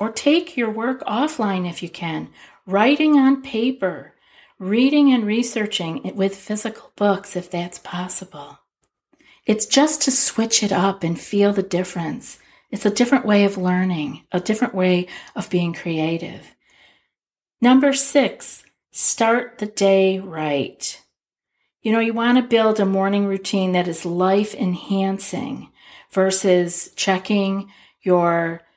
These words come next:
whether it be your email or your Facebook, so whether it's work or social. You want to build in quiet entry into the day, if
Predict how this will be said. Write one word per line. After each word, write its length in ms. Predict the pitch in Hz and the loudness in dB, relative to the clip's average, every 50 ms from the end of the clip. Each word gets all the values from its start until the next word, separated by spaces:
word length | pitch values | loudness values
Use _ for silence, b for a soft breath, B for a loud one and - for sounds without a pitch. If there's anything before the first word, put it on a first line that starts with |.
| _ _ - | _ _ -4
whether 420 | 220 202 202 202 196 196 196 185 | -4 0 4 4 4 6 6 4
it 120 | 180 - - | 4 4 0
be 100 | - 170 | -6 -4
your 220 | 170 165 160 - - - | -4 -6 -8 -6 -4 0
email 760 | 196 214 214 220 220 220 220 220 214 214 214 208 208 - - - | 0 2 2 2 2 2 2 2 2 2 2 0 -2 -4 -6 -8
or 100 | 160 156 | -10 -10
your 180 | 139 143 156 | -10 -10 -12
Facebook, 760 | - - - 208 208 208 208 - - - 220 208 202 202 196 202 | -14 -2 2 4 4 4 2 -2 -4 -2 2 4 4 2 2 0
so 140 | - - 180 | 0 0 2
whether 280 | 175 175 165 170 160 | 2 2 0 -2 -4
it's 260 | - - - - _ | -4 -6 -8 -10 _
work 480 | - 208 214 214 214 214 208 208 - - | -2 0 2 2 0 0 -4 -8 -14 -14
or 140 | _ 175 160 | _ -12 -6
social. 920 | 160 - - - 202 196 196 202 - - - 202 196 196 196 190 190 190 B B B B B B B B B B | -4 -4 0 4 4 4 4 4 0 0 0 0 0 0 0 -2 -4 -6 B B B B B B B B B B
You 160 | _ - 208 | _ -4 -4
want 440 | 202 196 214 233 254 285 320 359 - | -4 -2 0 4 4 4 4 2 -4
to 140 | - - 262 | -4 -4 -4
build 540 | 262 - 233 226 220 220 220 220 214 214 - - | -2 0 2 4 4 4 4 4 2 -2 -2 -2
in 500 | 190 190 190 185 185 185 185 185 185 185 b b b b b b b b _ _ | 0 0 2 0 0 0 -2 -4 -6 -8 b b b b b b b b _ _
quiet 1080 | - - - - 214 214 240 247 247 247 240 240 233 226 226 226 233 226 - - - _ _ | -14 -8 -2 0 2 4 4 4 4 4 4 2 2 0 -2 -2 -4 -4 -6 -14 -18 _ _
entry 540 | - 196 202 208 202 - - 208 190 190 190 | 0 2 2 4 2 2 0 2 2 0 0
into 480 | 190 190 - 190 180 180 180 - - 185 | 0 0 -2 -2 -2 -2 -2 -2 -6 -4
the 120 | 180 180 | -4 -4
day, 500 | 175 - - 180 175 175 165 165 170 - - | -6 -2 2 2 4 4 4 4 2 0 2
if 240 | - 202 202 202 - | 2 2 2 2 -2